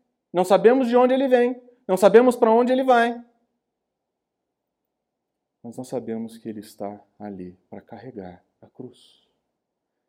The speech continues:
E ele se torna, literalmente, aquilo que Jesus Cristo tinha dito ser o significado do discipulado. Carregar a sua cruz. E ele carrega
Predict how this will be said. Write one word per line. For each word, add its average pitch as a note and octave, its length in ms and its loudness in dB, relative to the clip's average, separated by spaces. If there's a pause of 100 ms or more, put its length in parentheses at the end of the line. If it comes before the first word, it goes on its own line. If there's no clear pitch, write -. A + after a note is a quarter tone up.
(100)
E C#3 140 -8
ele E3 320 -2
se D3 160 -10
torna, B2+ 400 -10
literalmente, B2+ 1040 -14 (600)
aquilo D#3+ 300 -8
que D#3 140 -8
Jesus C#3+ 320 -10
Cristo G3+ 320 -8
tinha D#3+ 280 -10
dito B2+ 460 -10 (640)
ser C3 280 -10
o A#2+ 40 -10
significado A2+ 800 -12
do F#2+ 100 -20
discipulado. G2 640 -20 (800)
Carregar A2 560 -10 (400)
a - 60 -20
sua G2+ 300 -16
cruz. - 480 -20
E A2+ 140 -14
ele A2+ 200 -10
carrega G2+ 600 -16